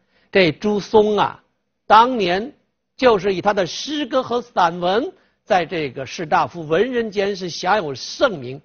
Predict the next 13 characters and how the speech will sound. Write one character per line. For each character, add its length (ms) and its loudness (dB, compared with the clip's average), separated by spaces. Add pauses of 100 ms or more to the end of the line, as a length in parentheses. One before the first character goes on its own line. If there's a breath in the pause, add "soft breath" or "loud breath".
(320)
他 320 4
也 200 -4
对 240 2
这 140 -4
些 180 -6
八 380 2
股 180 -14
文 160 -6
没 180 -4
兴 280 -6
趣， 180 -20 (640)
所 180 -2
以 180 -2